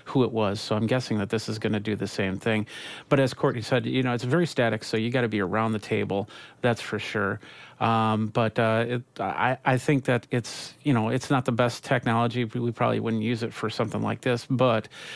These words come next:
if you're in a regular conference call, it'd be nice to have something where you could hook up, uh, external, like, lav mics to each person. But other than that,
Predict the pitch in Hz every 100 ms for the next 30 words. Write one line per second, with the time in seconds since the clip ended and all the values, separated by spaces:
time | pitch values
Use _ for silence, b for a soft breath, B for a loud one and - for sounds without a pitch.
0 | B B 113 - 120 117 135 117 113 -
1 | 113 107 113 107 110 101 - 120 110 107
2 | 104 - 104 90 95 B B B B 127
3 | 117 113 110 107 123 113 110 104 117 107
4 | 107 101 104 - 101 95 113 - 101 -
5 | - 95 - 107 - - 110 107 98 -
6 | 107 - 117 110 107 90 104 110 120 117
7 | 110 110 - 113 104 - 131 113 107 104
8 | 107 110 113 104 104 110 107